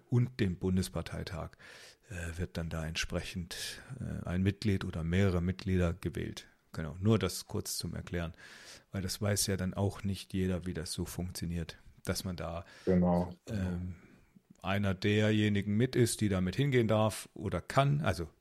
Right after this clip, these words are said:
Speaker 1: dürfen ist so ein falsches Wort. Prinzipiell kann
Speaker 2: <clears throat>
Speaker 1: jedes Parteimitglied auf jeden Parteitag gehen, ohne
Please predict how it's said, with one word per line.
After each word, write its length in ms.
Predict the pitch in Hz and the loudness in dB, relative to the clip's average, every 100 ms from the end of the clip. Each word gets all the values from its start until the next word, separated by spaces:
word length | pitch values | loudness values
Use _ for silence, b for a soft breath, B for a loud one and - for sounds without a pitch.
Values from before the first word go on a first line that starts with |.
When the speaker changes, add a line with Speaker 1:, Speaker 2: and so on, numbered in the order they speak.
| _ - | _ 0
Speaker 1:
dürfen 320 | 92 90 90 | 0 2 -4
ist 120 | - | -4
so 80 | - | -8
ein 300 | 73 50 90 | -10 -12 -12
falsches 380 | - 82 - - | -8 -6 -6 -2
Wort. 180 | 95 - B B B B | -2 -2 B B B B
Prinzipiell 440 | - 95 85 - | 0 4 6 6
kann 200 | 87 92 | 6 4
Speaker 2:
<clears throat> 0 | |
Speaker 1:
jedes 300 | 90 101 101 | 6 6 4
Parteimitglied 720 | - 104 101 101 98 104 98 92 | 4 2 4 2 0 -2 -2 -2
auf 180 | 87 | -4
jeden 220 | 92 95 110 | -2 0 0
Parteitag 600 | 95 - 98 95 92 82 | -4 -2 -2 0 -4 -2
gehen, 300 | 101 107 123 | 2 4 4
ohne 420 | 110 104 123 117 | 6 8 10 8